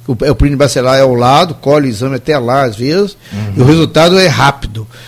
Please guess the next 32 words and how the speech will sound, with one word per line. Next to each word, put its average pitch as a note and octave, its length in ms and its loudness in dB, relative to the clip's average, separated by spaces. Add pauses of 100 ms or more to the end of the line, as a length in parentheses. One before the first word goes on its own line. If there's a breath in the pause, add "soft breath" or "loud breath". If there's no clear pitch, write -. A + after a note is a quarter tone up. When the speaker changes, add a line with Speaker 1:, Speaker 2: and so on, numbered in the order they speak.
(160 loud breath)
Speaker 1:
Então, G3+ 480 0
isso G#3+ 380 0
aí A3+ 560 -2
é D#3+ 680 4
um, F#3 440 -4
um, F#3+ 120 0
ninguém A3 320 -2
tem A3+ 240 0
isso, - 300 -14 (140)
lugar C#3 300 2
nenhum A3+ 240 0
tem. A2 320 -6 (140)
Mas E3+ 200 0
o B3 80 -2
povo B3 360 0
realmente, G#3 600 0
às G3+ 100 0
vezes, F3+ 180 -2
na F3 100 -4
época E3+ 180 0
da F3 40 0
epidemia, D#3+ 560 -2 (280 loud breath)
há D3+ 140 2
uma F3 180 0
certa F3 360 -2
crítica, E3+ 480 -2
há - 20 4
um D#3+ 120 0
certo D3+ 280 0
tumulto, F3 520 -4 (340 loud breath)
mas F3+ 420 2
é, D#3+ 760 4